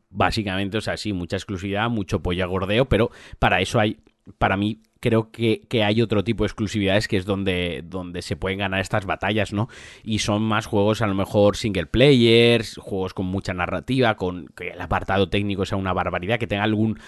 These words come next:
un, algo distintivo, algo significativamente diferenciador del, del resto de juegos, ¿no? O que, que marquen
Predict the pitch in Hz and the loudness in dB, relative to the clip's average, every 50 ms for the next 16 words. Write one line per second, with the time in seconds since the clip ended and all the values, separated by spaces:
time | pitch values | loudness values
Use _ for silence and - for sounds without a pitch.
0 | - - - - - 123 117 113 - - - - 113 117 117 123 123 120 - - | -20 -20 -16 -8 -4 -2 -2 -2 -2 -6 -2 0 2 4 6 6 4 4 2 0
1 | 113 104 92 113 113 107 101 101 110 107 - - 113 113 113 110 110 101 - 113 | -2 -2 0 2 4 4 4 4 2 2 0 0 -2 0 0 0 0 -2 -2 -2
2 | - 110 101 - - 107 113 113 110 107 110 113 113 - 110 104 104 95 - 104 | -2 0 -2 0 0 2 2 4 4 4 2 2 2 2 2 2 2 0 0 0
3 | 98 98 98 - - 101 87 87 104 104 107 104 101 95 98 98 82 92 98 92 | 0 -2 -2 -2 -2 0 4 6 6 6 6 6 4 2 0 -2 -2 -4 -4 -4
4 | 87 87 98 101 - - 104 95 95 85 - - - 113 117 110 101 90 80 - | -4 -4 -6 -8 -4 0 2 2 2 2 0 2 4 4 6 6 4 2 0 0
5 | 117 135 143 101 80 85 - 92 87 - 92 90 90 92 98 104 107 - 104 101 | -2 -2 0 0 -2 -4 -6 -8 -8 -8 -8 -8 -4 -4 -4 -4 -2 -2 -2 -2
6 | 98 90 | -2 -4